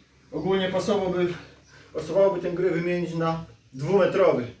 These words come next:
Poszerzyć te stojaki i te stojaki też poszerzyć. Trzeba będzie coś pomyśleć z czasem.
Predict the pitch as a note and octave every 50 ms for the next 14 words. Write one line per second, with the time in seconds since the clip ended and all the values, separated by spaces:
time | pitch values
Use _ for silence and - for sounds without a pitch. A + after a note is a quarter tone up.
0 | _ _ _ _ _ _ _ - D#3+ D#3 D#3 F#3+ E3+ D3+ D3 C#3+ - - - E3
1 | D3+ D3 - D#3+ D#3+ D#3+ D#3+ D#3 D#3 D#3+ E3 E3 D#3+ D#3+ D#3+ D3 C#3+ C#3+ D#3 D#3+
2 | D3+ - - D#3 D#3 D3+ D3 D3+ E3 D3 D3+ D#3 D3+ D3+ - - D3 C#3 C#3 E3
3 | C#3+ C3 G#2+ G#2+ G#2+ - - - - _ _ - - - - - - - - -
4 | - - - - - _ - - - - - - _ _ _ _ _ _ _ _
5 | _ _ _ _ _ - - - - - - - - - _ _ _ _ _ -
6 | - - - - _ - D#3+ D3+ D3 D3+ D3+ C#3 C#3 D3 C#3+ - D3 D3+ D#3 C#3+
7 | - C#3 C3 C3+ - - - - C#3 C3 - - D3 D3 D3+ -